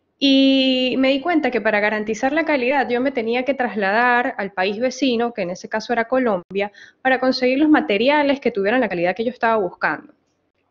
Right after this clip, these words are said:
Entonces ya desde el comienzo del proceso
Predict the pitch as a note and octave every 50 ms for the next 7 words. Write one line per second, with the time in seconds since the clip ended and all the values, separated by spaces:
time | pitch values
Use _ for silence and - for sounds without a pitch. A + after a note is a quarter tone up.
0 | _ _ - - A#3 A#3 D4 C#4 F4 E4+ D4 D4+ D4 D4+ E4 D#4 C#4+ B3 G#3 G3
1 | F#3+ F#3+ - _ _ _ - G3+ G3+ A#3+ B3+ - - C4 C#4+ C4+ C#4+ D4+ C#4+ B3+
2 | C4 - - F3+ - - C4+ A#3+ - - - G#3+ G#3+